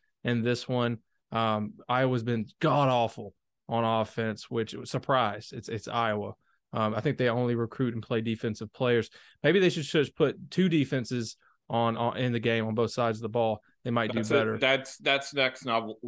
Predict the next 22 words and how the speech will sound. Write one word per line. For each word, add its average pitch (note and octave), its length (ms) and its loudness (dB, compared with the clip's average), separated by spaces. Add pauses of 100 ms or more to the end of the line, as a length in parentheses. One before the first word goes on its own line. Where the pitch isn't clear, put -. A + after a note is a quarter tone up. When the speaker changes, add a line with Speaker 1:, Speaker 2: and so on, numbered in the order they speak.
(140)
Speaker 2:
next A#2 340 -4
level F#2+ 380 -4
thinking. D2 460 -14 (220)
Speaker 1:
Yeah, B2 200 2
Speaker 2:
Right F#2+ 240 -4
there. - 100 -4
Speaker 1:
I, C3+ 300 -2 (320)
I'm C#3+ 140 2
here E3 160 4
for C#3 120 -2
that. C#3+ 300 4
You A#2 80 -4
know, B2+ 240 -2
if A#2+ 180 -6
you C3+ 100 -2
guys B2 260 2
ever A#2+ 120 0
need A#2+ 180 -2
that, A2+ 180 2
hit B2 120 -2
me A#2 140 -2
up. A#2 220 0